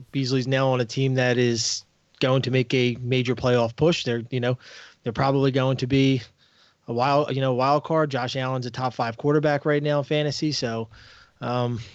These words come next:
you know, you wanna own guys like that that are still relevant in their, you know, in their, in their teams and in the, in the playoffs. You know, a lot of these guys that are, that are, as we're getting towards the end of the year, you know, guys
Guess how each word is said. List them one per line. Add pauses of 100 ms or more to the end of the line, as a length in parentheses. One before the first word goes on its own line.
(200)
you
know,
you
wanna
own
guys
like
that
that
are
still
relevant
in
their, (180)
you
know,
in
their,
in
their
teams
and
in
the,
in
the
playoffs. (440)
You
know,
a
lot
of
these
guys
that
are, (280)
that
are, (120)
as
we're
getting
towards
the
end
of
the
year, (540)
you
know,
guys